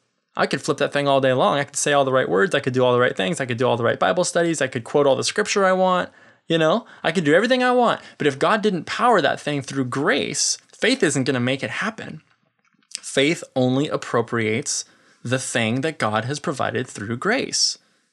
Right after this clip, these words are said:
That's how faith works. It only appropriates the things that God has provided through grace. And so this is the, the, the balance here. And, you know, I guess here's one more example from the Bible. When I first had the revelation of physical healing,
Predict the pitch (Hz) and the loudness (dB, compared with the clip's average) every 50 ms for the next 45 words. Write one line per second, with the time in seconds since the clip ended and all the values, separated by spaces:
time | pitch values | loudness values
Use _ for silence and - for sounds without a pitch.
0 | _ _ _ _ _ _ _ _ _ - 120 123 - - 139 156 - - 170 175 | _ _ _ _ _ _ _ _ _ -8 -6 -4 -2 -2 -2 -2 -2 -2 -2 -2
1 | 165 - 175 226 - - - - - - - - - - - - 156 139 - - | -2 0 -2 -2 -2 -2 -4 -4 -6 -6 -8 -12 -20 -10 -4 -2 -2 -2 -4 -4
2 | - 147 139 143 147 156 165 185 196 - 190 - - - 127 123 - 135 127 123 | -2 0 2 2 2 2 0 -2 -4 -4 -8 -6 -2 -2 -2 -2 -2 -2 -2 -2
3 | 131 - - - 156 - - 127 127 127 123 147 - - 110 107 117 135 - - | -2 -4 -4 -6 -6 -4 -4 -6 -4 -4 -6 -6 -4 -2 0 0 0 -2 -4 -8
4 | - 143 - 113 107 117 123 131 - - _ - - - - - 113 113 - 190 | -8 -6 -4 -4 -4 -4 -4 -6 -8 -12 _ -16 -14 -12 -8 -6 -6 -4 -4 -4
5 | 220 262 - - - - - - - - _ _ _ _ _ - - - 139 - | -4 -4 -4 -4 -4 -4 -4 -4 -6 -8 _ _ _ _ _ -20 -10 -8 -4 -4
6 | 160 170 226 240 254 220 196 175 165 - 156 - - 147 143 160 190 247 202 139 | -2 -2 0 0 0 -2 -2 -4 -4 -4 -4 -4 -4 -2 0 2 4 4 2 2
7 | 127 - - 120 - - - - - - - - - - 143 143 139 135 131 127 | 0 -2 -4 -4 -4 -6 -8 -14 -20 -20 -20 -18 -8 -4 -2 0 0 0 -2 -4
8 | 131 _ _ _ _ _ _ _ - - - 160 143 135 123 139 143 185 180 - | -8 _ _ _ _ _ _ _ -20 -10 -4 -2 0 0 0 0 0 0 0 0
9 | - 190 180 160 147 165 175 170 170 165 156 139 123 139 156 190 190 - 135 123 | 0 -2 -2 0 0 0 0 2 2 2 0 0 0 0 -2 -2 -2 -4 -6 -4
10 | - 139 135 127 123 143 175 185 139 131 127 127 - - - - - _ _ - | -2 -2 -2 0 2 2 2 2 2 0 0 0 -4 -10 -20 -20 -20 _ _ -2
11 | 135 135 165 214 240 - - 190 - - 165 143 139 135 139 139 139 139 135 135 | 0 2 2 0 0 0 -2 -2 0 -2 -2 0 2 2 2 2 2 2 2 0
12 | 127 - 139 127 120 113 120 - - - - - 170 175 196 185 - 165 151 127 | 0 -2 -4 -4 -6 -6 -8 -12 -16 -8 -4 -4 -2 0 0 0 0 -2 -2 -4
13 | - - - 165 220 247 - - - - 160 | -6 -6 -4 -2 -2 -2 -2 -4 -8 -10 -14